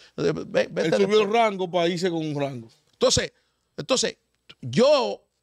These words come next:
Speaker 1: estaba decidido, "Mira, tenemos un cero punto cuarenta y siete por ciento, perfecto.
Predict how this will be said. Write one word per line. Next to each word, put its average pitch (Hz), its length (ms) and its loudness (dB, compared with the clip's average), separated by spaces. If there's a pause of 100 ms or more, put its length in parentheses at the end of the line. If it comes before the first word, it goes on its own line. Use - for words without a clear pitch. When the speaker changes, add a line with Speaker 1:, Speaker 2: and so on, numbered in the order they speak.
(140)
Speaker 1:
estaba 233 500 0
decidido, 196 800 -4
"Mira, 170 260 0
tenemos 220 400 -4
un 220 60 -6
cero 208 340 0
punto 196 360 -2
cuarenta 165 380 -4
y - 20 -4
siete 175 360 -2
por 131 180 -8
ciento, 123 360 -8
perfecto. 120 640 -8